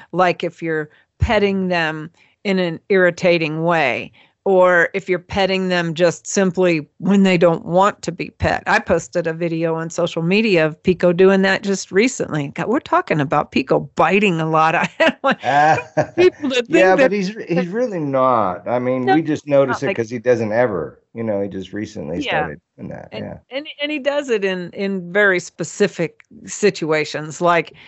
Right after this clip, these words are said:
Speaker 1: you know, I have created this place for him to, to lay in the, in my office on this tall set of, uh, filing cabinets. And when he's up there,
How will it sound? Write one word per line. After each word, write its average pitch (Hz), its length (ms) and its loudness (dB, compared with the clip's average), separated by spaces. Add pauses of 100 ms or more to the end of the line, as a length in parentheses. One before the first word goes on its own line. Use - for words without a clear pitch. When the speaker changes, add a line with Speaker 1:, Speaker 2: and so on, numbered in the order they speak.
(300)
Speaker 1:
you 196 160 -2
know, 175 120 2
I 165 100 2
have 170 180 -4
created 170 580 -4
this 151 240 -6
place - 420 -4
for 160 160 -4
him 160 240 -2
to, 151 320 -2 (100)
to 175 120 -2
lay 156 380 0
in 165 160 -8
the, 151 160 -6
in 185 120 -2
my 170 200 2
office 160 400 0
on 151 100 -4
this 143 180 -6
tall 151 540 0
set 156 300 -2
of, 156 340 -8
uh, - 300 -4 (160)
filing 330 280 0
cabinets. 160 540 -4 (360)
And 233 180 2
when 294 140 2
he's 330 280 0
up 392 220 0
there, 196 260 4